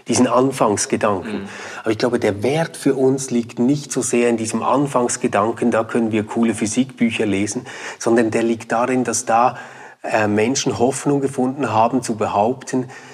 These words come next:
Speaker 1: dass das kein Chaos ist, sondern dass in allem und mit allem Gott ist, der
Speaker 2: Mhm.
Speaker 1: das ordnet.
Speaker 2: Ja,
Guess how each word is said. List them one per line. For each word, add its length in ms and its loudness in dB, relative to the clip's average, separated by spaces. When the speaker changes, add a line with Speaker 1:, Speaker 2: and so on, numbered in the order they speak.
Speaker 1:
dass 440 -2
das 300 -2
kein 320 0
Chaos 460 0
ist, 380 -4
sondern 600 0
dass 400 -2
in 220 0
allem 280 2
und 200 0
mit 180 0
allem 320 0
Gott 260 0
ist, 240 -6
der 120 -2
Speaker 2:
Mhm. 20 -6
Speaker 1:
das 160 -4
ordnet. 500 -6
Speaker 2:
Ja, 240 0